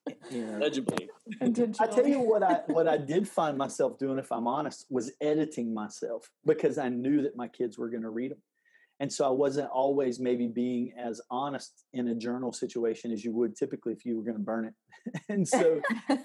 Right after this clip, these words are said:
Speaker 1: um,
Speaker 3: <laughs>
Speaker 1: but I thought, "You know what? I want my kids to know that sometimes it's hard. Sometimes you have fear. Sometimes you have doubt. Sometimes you do struggle with things." And so I, I stopped editing myself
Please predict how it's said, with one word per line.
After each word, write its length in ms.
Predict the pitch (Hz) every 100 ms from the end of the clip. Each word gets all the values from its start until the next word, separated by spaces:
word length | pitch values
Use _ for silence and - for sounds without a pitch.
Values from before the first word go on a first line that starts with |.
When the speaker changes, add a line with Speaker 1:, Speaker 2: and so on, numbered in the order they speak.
| 277
Speaker 1:
um, 380 | 254 - 320 -
Speaker 3:
<laughs> 280 | - - -
Speaker 1:
but 180 | 214 214
I 100 | 156
thought, 360 | - 170 160 175
"You 100 | 190
know 140 | 202
what? 300 | 208 214 208 -
I 100 | 165
want 240 | 180 185 160
my 120 | 160
kids 420 | - 170 160 -
to 100 | -
know 280 | 147 151 156
that 220 | 147 143 -
sometimes 420 | 151 156 147 156
it's 120 | -
hard. 340 | 135 147 151 _ -
Sometimes 540 | - 135 156 143 127
you 100 | 143
have 200 | 135 147
fear. 260 | - 117 104
Sometimes 460 | - 139 143 143 143
you 100 | 120
have 180 | 113
doubt. 300 | 120 110 104 -
Sometimes 420 | 139 - 143 127
you 60 |
do 160 | 120 131
struggle 360 | - 135 123 123
with 160 | 123
things." 340 | 123 117 107 - _ - _ -
And 160 | 131 135
so 380 | - 131 131 -
I, 260 | 127 135 -
I 80 | 135
stopped 460 | - - 139 - -
editing 400 | 147 147 165 131
myself 400 | 107 104 - -